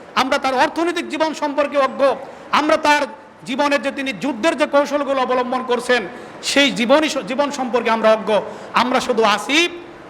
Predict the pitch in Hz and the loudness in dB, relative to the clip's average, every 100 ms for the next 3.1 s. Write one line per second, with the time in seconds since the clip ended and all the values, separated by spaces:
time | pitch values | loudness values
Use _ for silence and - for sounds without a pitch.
0 | - - 214 247 208 226 220 202 208 - | -8 -2 2 2 2 -2 0 -2 -4 -4
1 | 214 214 208 226 247 311 320 - - - | 0 2 0 -2 2 2 0 -8 -18 -20
2 | - - - 233 214 226 202 226 240 233 | -20 -10 -2 -2 0 0 0 2 2 2